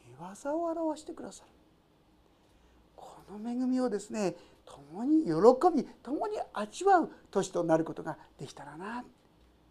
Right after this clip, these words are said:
そう思うんですね。ところが、この時、まあ、すでにですね、傲慢と言いましょうか。自分の経験をですね、じ-、横取りと言いましょうか。自分があたかもですね、自分の才覚で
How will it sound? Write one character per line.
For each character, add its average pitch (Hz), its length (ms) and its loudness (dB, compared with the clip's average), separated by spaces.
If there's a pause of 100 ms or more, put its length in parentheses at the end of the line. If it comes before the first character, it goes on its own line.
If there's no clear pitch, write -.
そ - 140 -16
う 139 40 -14
思 135 180 -16
う - 20 -16
ん 139 40 -18
で 139 100 -20
す - 80 -20
ね。 240 280 -8 (1700)
と 185 80 -2
こ 226 60 8
ろ 202 100 10
が、 233 220 8 (480)
こ 190 100 0
の 196 60 4
時、 160 380 0 (880)
ま 156 200 2
あ、 127 100 -4 (100)
す - 140 -10
で 208 80 6
に 170 100 0
で 151 80 -6
す - 100 -10
ね、 165 80 0
傲 156 280 4
慢 160 160 4
と 160 60 -2
言 160 80 0
い - 20 -4
ま 160 100 -2
し 175 100 -8
ょ 180 40 -8
う - 40 -8
か。 - 80 -14 (1400)
自 156 120 -6
分 151 100 2
の 156 100 8
経 165 200 4
験 196 160 4
を 196 40 6
で 185 100 4
す 175 80 -4
ね、 185 80 2
じ-、 180 180 -4
横 185 180 0
取 202 180 8
り - 60 -18
と - 120 -20
言 240 100 0
い - 20 2
ま 240 100 0
し 240 80 -4
ょ 262 60 -2
う - 20 -4
か。 233 240 -6 (180)
自 151 120 -12
分 180 200 2
が 285 200 4
あ - 40 0
た 370 120 0
か 392 100 -2
も 339 140 6
で 254 140 2
す - 100 -6
ね、 254 320 2
自 160 160 0
分 247 160 6
の 330 80 8
才 247 320 2
覚 349 220 2
で 285 360 4